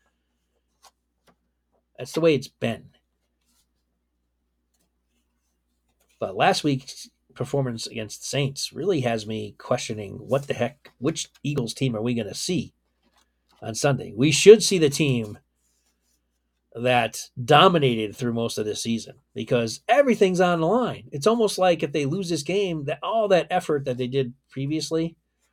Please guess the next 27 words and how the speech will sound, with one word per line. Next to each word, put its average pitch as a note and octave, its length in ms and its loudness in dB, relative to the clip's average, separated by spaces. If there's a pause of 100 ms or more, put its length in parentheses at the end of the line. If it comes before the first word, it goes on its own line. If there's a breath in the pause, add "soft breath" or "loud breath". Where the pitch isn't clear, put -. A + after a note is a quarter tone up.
(180)
is C3+ 220 -2
just B2+ 240 -4
thrown B2+ 220 -2
out B2+ 140 -4
the B2 80 -10
window. G2 300 -16 (1600 loud breath)
You C3+ 120 -8
go C3 220 2
from B2 240 -6
a F#2+ 220 -14 (440)
number D#3+ 280 0
one F#3 200 0
seed F3 600 -4 (340 soft breath)
to - 100 -10
a G#2+ 60 -10
number A#2 400 -6 (220)
f-, - 680 -20
four C3+ 320 -4
seed, - 300 -12
I - 40 -20
think G#2 200 -20
it - 80 -20
is, - 160 -18
four G#2+ 220 -10
or G#2+ 40 -10
five - 300 -8
seed. C#3 220 -14